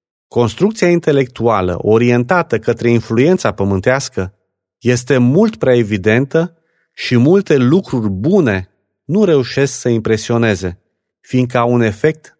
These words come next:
nefiresc. În schimb, numai ceea ce nu corespunde legilor creației poate avea un efect nefiresc. Tocmai asemenea lucruri există însă într-o mare măsură în cultele actuale, unde pur și simplu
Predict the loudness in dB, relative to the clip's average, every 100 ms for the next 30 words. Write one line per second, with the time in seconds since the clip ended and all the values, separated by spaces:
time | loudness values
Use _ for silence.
0 | -8 -6 -4 -2 -2 -2 -6 _ _ _
1 | _ _ _ _ _ -12 -10 -6 0 0
2 | 0 -6 _ _ _ _ _ -2 2 2
3 | 2 0 0 -2 -2 -2 0 0 -2 0
4 | 0 0 -4 -2 0 2 0 0 0 0
5 | 0 0 0 0 -2 -2 -2 -4 _ _
6 | _ -2 0 0 0 0 0 0 0 0
7 | -2 -2 -4 -2 0 0 -2 -8 -20 _
8 | _ _ _ _ _ -4 -2 0 0 0
9 | 0 0 2 2 2 2 0 0 0 0
10 | 0 -2 -2 -2 0 0 0 -2 0 0
11 | 2 0 0 0 0 -2 0 0 2 0
12 | 0 0 2 0 0 -2 -2 -2 0 -4
13 | -8 _ _ _ _ _ -8 -4 -2 -2
14 | -2 -2 -2 -6 -2 -2 0 0 -2